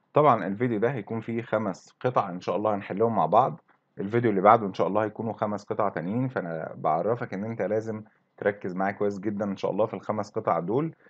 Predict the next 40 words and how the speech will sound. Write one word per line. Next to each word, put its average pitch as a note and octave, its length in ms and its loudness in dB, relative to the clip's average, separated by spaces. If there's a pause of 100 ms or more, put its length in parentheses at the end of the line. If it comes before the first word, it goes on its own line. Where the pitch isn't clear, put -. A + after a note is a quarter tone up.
(220)
وان F#2+ 360 -2
شاء G2 160 0
الله G#2 180 2
ما G#2 120 -2
تسيبش - 360 -6
الفيديو A#2+ 340 0
غير F#2+ 160 -2
وانت A#2 260 -2
مخلصه G#2+ 800 0
وفاهم A2+ 480 0
كويس A2 280 2
جدًا G#2+ 400 -2 (300)
انا G#2 120 2
اتصرفت A2 420 -2
ازاي G#2+ 320 4
مع F2 140 2
الخمس G#2+ 380 -2
قطع A2 260 2
دول G#2+ 260 0 (280)
وهحلهم F#2+ 560 0
ازاي. A2 460 2 (300)
فطبعًا G2+ 560 2 (100)
انا E2+ 160 -4
عايزك G#2 300 2
تطلع A2+ 320 0
من F#2 140 -4
الفيديو G#2 340 -2
ده G2+ 200 2
ان F#2 80 -8
شاء F#2 160 2
الله، G#2 240 6
والفيديو A2 460 0
الجاي G#2 360 2
انت G2 160 -8
خلاص A2 360 0
موضوع G2 260 2
القطع G#2+ 360 0
ده G2+ 120 2
بالنسبه G2+ 540 2
لك D3+ 240 -2